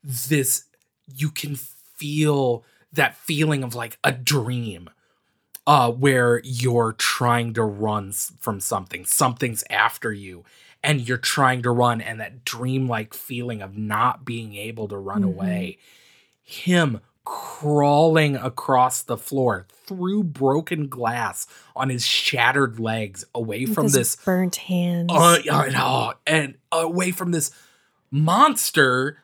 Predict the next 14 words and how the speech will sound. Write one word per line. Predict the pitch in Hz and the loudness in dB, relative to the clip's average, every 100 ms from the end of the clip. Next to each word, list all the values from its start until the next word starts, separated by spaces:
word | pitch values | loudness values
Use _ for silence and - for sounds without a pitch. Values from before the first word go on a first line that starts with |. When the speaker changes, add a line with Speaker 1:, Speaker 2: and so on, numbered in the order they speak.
| - | -8
Speaker 1:
like, | 147 147 151 151 - | -2 0 0 -4 -4
she's | - - 151 160 - - | 0 0 0 -2 -2 -4
horrible, | 147 208 214 202 180 175 | -2 2 4 4 0 -2
burned, | 147 127 151 165 190 185 170 151 139 151 | -4 0 0 4 4 4 4 2 -2 0
and, | 143 139 | 0 2
like, | 135 139 139 127 - | 0 -2 -6 -16 -8
gasping | 127 135 - - - 160 135 127 | 2 2 2 -4 -2 0 0 -4
and | 127 123 | -8 -6
making | 131 156 170 143 | -6 -6 -8 -6
these. | 120 - - - _ _ - | -6 -8 -20 -20 _ _ -4
It's | 156 - | -4 -2
so | - - - - - 135 135 143 151 143 123 - _ _ _ _ _ _ _ _ _ _ _ _ - | -2 0 -2 -2 -4 -2 0 0 0 0 -2 -6 _ _ _ _ _ _ _ _ _ _ _ _ -20
primally | - - - - 220 202 233 233 214 180 160 156 | -10 -8 0 6 6 6 2 4 4 4 2 -2
terrifying. | 156 285 214 233 202 151 160 139 135 127 123 123 | -4 0 4 6 4 4 6 6 6 4 0 -4